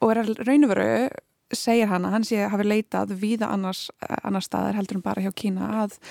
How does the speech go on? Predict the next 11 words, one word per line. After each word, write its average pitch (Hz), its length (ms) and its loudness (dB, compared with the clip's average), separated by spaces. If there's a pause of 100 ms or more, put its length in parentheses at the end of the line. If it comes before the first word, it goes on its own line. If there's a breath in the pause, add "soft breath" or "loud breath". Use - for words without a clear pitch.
(180 loud breath)
fjárveitingu 240 800 -2
fyrir 226 480 2
einhvers - 320 -8
konar - 200 -6
innviðuppbyggingu. - 720 -2 (760 loud breath)
Og 220 340 4 (300)
fær 277 400 2
hana 202 260 -2
loks - 460 -8
hjá, 269 160 2 (360)
eh, 208 580 -2